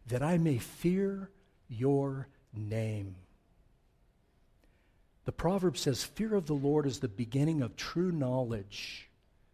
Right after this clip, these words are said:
You can't be an unthinking Christian. You gotta think about your faith. If you wanna be a Buddhist or Hindu or get into altered states of consciousness and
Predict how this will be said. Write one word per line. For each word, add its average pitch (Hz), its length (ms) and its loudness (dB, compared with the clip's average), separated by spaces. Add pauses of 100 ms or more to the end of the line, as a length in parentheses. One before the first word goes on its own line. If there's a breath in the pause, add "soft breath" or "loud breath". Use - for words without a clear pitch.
(560)
You 123 120 -4
can't 190 340 -2
be 180 140 4
an 143 200 4
unthinking 147 840 0
Christian. 117 640 -4
You 127 80 -2
gotta 170 280 -2
think - 460 0
about 123 380 -4
your 123 100 -4
faith. 117 420 -2 (320 soft breath)
If - 160 0
you 151 120 6
wanna 196 280 6
be 190 180 6
a 180 60 10
Buddhist 160 540 4
or 127 120 0
Hindu 156 380 4
or 139 140 4
get 139 220 0
into 160 180 4
altered 147 340 0
states 160 360 2
of 143 100 -4
consciousness 151 600 -2
and 120 140 -2